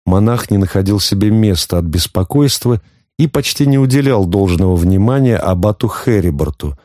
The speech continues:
Благо, тот всегда воздерживался от вина и был неприхотлив в еде.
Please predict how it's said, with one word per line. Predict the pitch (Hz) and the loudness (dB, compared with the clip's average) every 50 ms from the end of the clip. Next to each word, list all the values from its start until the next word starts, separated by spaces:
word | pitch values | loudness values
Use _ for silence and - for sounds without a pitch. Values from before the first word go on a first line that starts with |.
| _ _ _ _ _ _ - | _ _ _ _ _ _ -4
Благо, | 85 92 123 160 175 151 131 - | -2 0 0 0 0 0 -2 -2
тот | - 104 - | -2 -4 -4
всегда | - - - 117 110 107 110 101 | -4 -4 -2 -2 0 0 2 2
воздерживался | 95 98 95 95 101 107 101 87 85 92 92 90 85 - - 98 | 2 0 0 0 0 0 0 0 0 0 0 0 0 0 -2 -2
от | 92 - - | -2 -2 0
вина | 123 143 160 175 185 185 175 170 - | 0 2 2 2 2 2 0 -2 -2
и | 107 101 | -2 -2
был | 101 110 143 170 160 | 0 0 0 2 2
неприхотлив | 131 110 95 - - 90 - - 101 - - 104 120 120 - - | 2 0 0 0 -2 -2 -2 -2 -2 -2 0 0 0 0 -2 -4
в | 95 | -4
еде. | 87 95 107 110 101 90 85 78 69 65 65 | -2 0 0 -2 0 0 -2 -2 -2 -4 -8